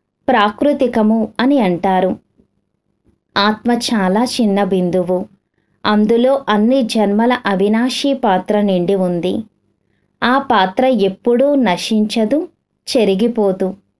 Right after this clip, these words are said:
అలా నశించేది కూడా కాదు. ఎంత గొప్ప అద్భుతం!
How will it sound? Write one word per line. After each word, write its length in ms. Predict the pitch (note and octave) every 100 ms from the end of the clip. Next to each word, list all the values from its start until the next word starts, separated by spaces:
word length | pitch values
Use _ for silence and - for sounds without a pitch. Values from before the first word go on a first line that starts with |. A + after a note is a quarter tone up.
| _ _ G3+
అలా 260 | G3+ A#3+
నశించేది 840 | C#4 G3 F#3+ A#3+ B3+ - C4+ B3+ B3
కూడా 400 | A#3 G#3+ G3+ G#3
కాదు. 480 | G#3+ F#3 E3+ F#3 - _ _ _ _ _ -
ఎంత 300 | A#3+ B3+ B3+
గొప్ప 380 | C4 A#3 A3+ -
అద్భుతం! 720 | A3+ F3+ F3+ - F#3+ G3 G#3